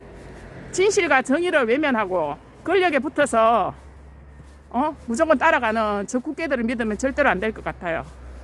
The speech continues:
이제 국민 저항권밖에 없습니다. 특히 저기 초록색으로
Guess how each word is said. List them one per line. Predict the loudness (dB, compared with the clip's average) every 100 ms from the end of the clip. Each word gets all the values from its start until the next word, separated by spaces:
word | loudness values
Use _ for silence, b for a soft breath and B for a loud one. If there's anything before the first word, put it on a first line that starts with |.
| -20 -20 -18 -16 -2
이제 | 0
국민 | 2 2 2
저항권밖에 | 4 2 2 0 -2 -4
없습니다. | -6 -4 -6 -6
특히 | -6 -6 -4
저기 | -2 -2
초록색으로 | 0 -2 2 0 0 0 0 0